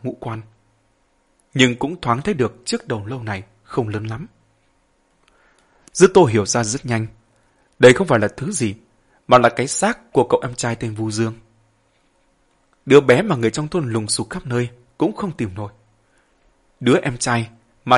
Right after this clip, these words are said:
chị gái trong lòng chỉ tha thiết muốn tìm được, hóa ra lại được chôn ngay bên cạnh vườn rau nhà mình. Cô chăm chú nhìn chiếc đầu lâu bé bé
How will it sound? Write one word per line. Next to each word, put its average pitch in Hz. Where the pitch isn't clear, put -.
chị -
gái 120
trong 160
lòng 107
chỉ 107
tha 117
thiết -
muốn 156
tìm 107
được, 101
hóa 214
ra 220
lại 135
được 117
chôn 139
ngay 127
bên 135
cạnh 113
vườn 104
rau 135
nhà 107
mình. 98
Cô 123
chăm 117
chú 120
nhìn 120
chiếc 208
đầu 107
lâu 110
bé 110
bé 110